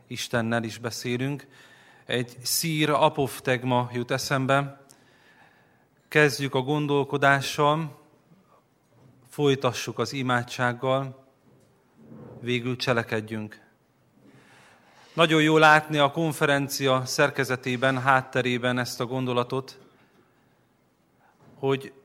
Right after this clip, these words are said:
nem csak gondolkodunk, nem csak tanulunk, hanem imádkozunk is, és készül a küldetésünk is a konferencia végére. Még egy gondolat erejéig hadd időzzek el itt a reflexiónál. Eszembe jut egy, ö,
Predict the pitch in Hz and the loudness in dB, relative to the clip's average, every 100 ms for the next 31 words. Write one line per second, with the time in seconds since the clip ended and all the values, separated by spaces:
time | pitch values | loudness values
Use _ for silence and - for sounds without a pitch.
0 | _ _ _ _ 160 165 160 151 135 156 | _ _ _ _ -2 0 0 -4 -2 -4
1 | 151 147 131 139 135 139 143 135 131 - | -2 -2 -2 -4 -4 -2 -2 -4 -6 -6
2 | 143 139 147 156 165 - 135 131 135 131 | -4 -4 -4 -6 -8 -8 -6 -4 -4 0
3 | 127 123 - 123 135 123 139 143 - 123 | 0 -2 -6 -8 -6 -8 -8 -10 -8 -10
4 | - - 131 120 127 120 - 135 123 117 | -10 -6 -6 -4 -6 -6 -6 -4 -4 -4
5 | 120 110 - 113 107 120 - 120 113 123 | -4 -6 -8 -10 -8 -10 -8 -8 -8 -8
6 | 113 120 113 110 123 113 120 110 113 113 | -6 -4 -4 -4 -8 -6 -6 -6 -6 -6
7 | 110 - _ _ _ _ _ - - - | -8 -14 _ _ _ _ _ -20 -20 -20
8 | - - - - _ _ _ _ _ _ | -20 -20 -20 -20 _ _ _ _ _ _
9 | - 147 143 139 165 151 131 143 135 127 | 2 4 6 4 2 2 2 2 2 -2
10 | 131 139 127 127 120 131 - 127 117 131 | -4 -4 -4 -4 -2 -4 -2 -2 -2 0
11 | 123 113 123 131 135 127 - 135 127 131 | 0 0 -2 -2 -2 -2 -4 -6 -2 0
12 | 135 139 - 143 - 139 135 135 139 - | 0 0 -4 -6 -4 -4 -2 -4 -6 -10
13 | 117 131 123 131 127 | -6 -6 -4 -2 -2